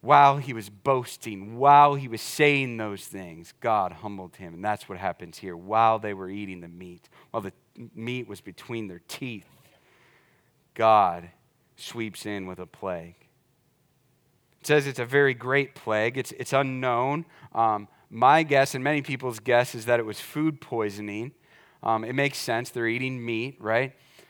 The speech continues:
So this plague killed some of them. It says, verse thirty-four, "The people who had the craving were the ones who were killed." The people who had the craving, remember, those were the people from Egypt that joined them, who didn't quite get it.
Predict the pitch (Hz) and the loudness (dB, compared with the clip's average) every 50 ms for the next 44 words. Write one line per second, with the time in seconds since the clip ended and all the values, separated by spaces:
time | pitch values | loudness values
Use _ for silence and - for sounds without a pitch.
0 | _ _ _ _ _ _ _ _ _ _ _ _ - 156 156 165 170 - - - | _ _ _ _ _ _ _ _ _ _ _ _ 0 2 2 4 2 0 -8 -4
1 | - 175 180 185 190 185 170 139 - - - 180 190 226 277 262 208 - 175 151 | 4 8 8 8 8 6 4 -2 -8 0 2 4 4 4 2 -2 -2 -2 0 0
2 | 139 127 113 107 110 98 92 95 104 - - 156 160 156 156 165 165 165 160 - | 0 -2 -2 -2 -4 -4 -4 -6 -8 0 2 2 2 2 0 -2 -2 -2 -2 -2
3 | 175 170 170 165 160 - 170 175 170 143 127 - - 165 165 156 160 156 139 147 | -2 -2 -2 -2 -4 0 0 0 0 0 -4 -4 -6 -6 -4 -4 -4 -4 -4 2
4 | 156 151 151 151 147 139 - - - - 165 156 160 160 151 139 139 120 107 92 | 4 4 4 4 0 -6 -6 -8 -8 -2 0 2 2 2 0 -2 -6 -8 -8 -8
5 | 85 85 - _ - 127 135 127 127 123 120 117 113 110 - - 131 120 117 117 | -12 -16 -18 _ -8 -6 -6 -4 -4 -2 -2 -4 -4 -6 -10 -10 -8 -8 -8 -8
6 | - - 143 135 127 110 90 85 _ _ _ _ _ _ _ _ _ _ _ _ | -4 -2 -2 0 0 -2 -4 -8 _ _ _ _ _ _ _ _ _ _ _ _
7 | _ _ _ _ _ _ _ _ _ _ _ _ _ _ _ _ _ _ _ _ | _ _ _ _ _ _ _ _ _ _ _ _ _ _ _ _ _ _ _ _
8 | _ _ 165 170 151 151 156 151 151 147 143 143 139 - 156 160 160 139 123 113 | _ _ -4 -4 -2 -2 2 4 4 4 4 0 -2 0 0 0 2 0 -4 -6
9 | 113 117 123 131 139 131 135 131 143 147 147 143 160 151 139 131 - - 139 135 | -6 -4 -2 -2 -2 -2 -4 -2 -2 -4 -2 -4 -6 -6 -6 -8 -6 -6 -6 -6
10 | 135 - 135 127 - - 135 123 120 117 127 151 170 175 147 139 127 104 - - | -6 -8 -10 -10 -8 -8 -8 -6 -6 -6 -4 -4 -4 -2 -2 -2 -4 -4 -6 -6
11 | 127 120 117 110 107 104 120 135 147 165 165 160 151 135 123 110 104 95 95 101 | -4 -4 -4 -6 -10 -12 -8 -4 -2 -2 -2 -2 -2 -6 -6 -8 -8 -8 -8 -8
12 | 110 120 147 165 196 180 - - _ _ _ _ _ _ - - - 185 180 180 | -6 -4 -2 -2 -2 -4 -8 -12 _ _ _ _ _ _ -14 -4 2 2 2 2
13 | - - 139 135 147 151 143 131 117 101 85 | 2 -6 -10 -2 2 2 2 2 0 -6 -8